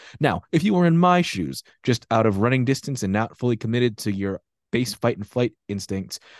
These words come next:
just how the hell would you even begin to consider approaching something like this? I felt confident that I could do both, should I have to, though who's to say I couldn't use this as an opportunity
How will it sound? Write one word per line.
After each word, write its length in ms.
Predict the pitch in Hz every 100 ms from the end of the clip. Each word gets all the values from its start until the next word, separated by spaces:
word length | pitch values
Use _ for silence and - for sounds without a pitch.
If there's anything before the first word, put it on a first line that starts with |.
| -
just 180 | - 202
how 140 | 226 175
the 100 | 131
hell 160 | 120
would 140 | 104 104
you 80 |
even 160 | 101 98
begin 260 | 95 113 101
to 80 |
consider 460 | 113 98 - 165 131
approaching 560 | 110 - 92 98 110 -
something 320 | - 90 90
like 140 | 90
this? 300 | 127 - - - - -
I 120 | 101
felt 180 | 95 -
confident 380 | 127 120 95
that 100 | 92
I 100 | 92
could 380 | 101 - 254 165
do 160 | 101 90
both, 300 | 80 76 -
should 180 | - 92
I 40 |
have 220 | 98 87
to, 220 | - 95 107 - - -
though 180 | 123
who's 140 | 117 156
to 80 | 127
say 220 | - 127
I 60 | 104
couldn't 300 | - 110 101
use 180 | 127 110
this 100 | 98
as 120 | 98
an 80 | 110
opportunity 640 | - - 170 123 101